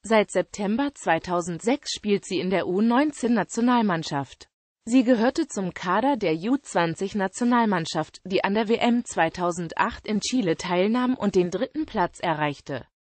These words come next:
Am achtundzwanzigster Oktober zweitausendzehn debütierte sie in der A-Nationalmannschaft, die in Wolfsburg mit zwei zu eins gegen die australische Auswahl gewann.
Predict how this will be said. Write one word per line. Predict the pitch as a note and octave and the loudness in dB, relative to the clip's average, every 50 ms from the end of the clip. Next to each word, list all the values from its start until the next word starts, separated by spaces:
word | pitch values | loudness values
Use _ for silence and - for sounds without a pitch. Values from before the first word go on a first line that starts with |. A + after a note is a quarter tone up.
| _ _ _ _ - | _ _ _ _ 0
Am | A3+ A3+ A3 - | 2 2 2 2
achtundzwanzigster | - B3 D4 - - - C#4 A#3+ - - - F3+ A3 B3+ - C4+ A3+ - - F#3+ D#3+ B2 A#2+ | 0 0 -2 -2 -4 -4 -2 -2 -2 -2 -2 -2 -2 -2 -4 -6 -8 -6 -2 0 0 0 0
Oktober | F3+ - - - G3 G3 G#3 A3 C4+ C#4+ C#4 | -2 -6 -8 -6 -2 -2 0 2 2 0 0
zweitausendzehn | - - G3+ F3+ F3 - G3+ F#3+ F#3+ F3+ F3 D#3+ - - - F3 G3 A3 G#3+ | -2 -2 0 0 0 0 -2 -2 -2 -2 -4 -6 -6 -4 0 0 2 2 0
debütierte | G#3+ F3 E3 F#3 - - - B3 C4+ C4+ D4+ B3+ F#3 | 0 -2 -2 -4 -6 -2 -2 -2 0 0 0 -2 -2
sie | F3+ F3+ - | -2 -4 -4
in | - F3 | -4 -2
der | E3+ D#3 D3 - | -2 -2 0 0
A-Nationalmannschaft, | D3+ D#3 D#3+ D#3+ F3 E3+ - - - F3+ F3 E3+ E3+ F#3+ G#3+ A#3 B3 A#3+ - - C4 B3+ B3+ - - - | 0 0 0 0 -2 -2 -2 -2 -4 0 2 2 2 4 2 2 0 0 0 -2 -2 -2 -4 -4 -8 -6
die | - A#3 - | -4 -2 0
in | G#3+ G#3+ G3 E3 | 2 2 2 2
Wolfsburg | F3+ F3 F3+ F#3 - - - - A3+ A#3+ A#3 - | 2 2 2 0 -2 -6 -2 0 0 0 0 -2
mit | G3+ F#3+ F3 - - | -6 -6 -6 -6 -8
zwei | - - G#3+ A#3+ D#4 - | -4 0 0 0 0 0
zu | - - A3+ F#3+ | -4 -4 -2 -2
eins | - E3 F#3 G#3 B3+ - - | 0 0 0 0 -2 -4 -4
gegen | - F#3+ F3+ F#3 F#3 F3 | -4 -2 -2 -2 -2 -2
die | G3+ - | 0 -2
australische | E3 F3 - - - - G3 A#3 C#4 D4+ C#4+ - - D4 - | -2 -2 -4 -8 -8 -4 -2 0 0 0 -2 -2 -4 -2 0
Auswahl | - G3 F3+ F3 - G#3 G#3+ B3+ C#4+ A#3+ | 0 0 0 0 -2 -2 0 0 0 2
gewann. | C4 C4+ G#3 B3 A#3 G3 E3 C#3 B2 | 0 0 0 0 0 0 -2 -4 -8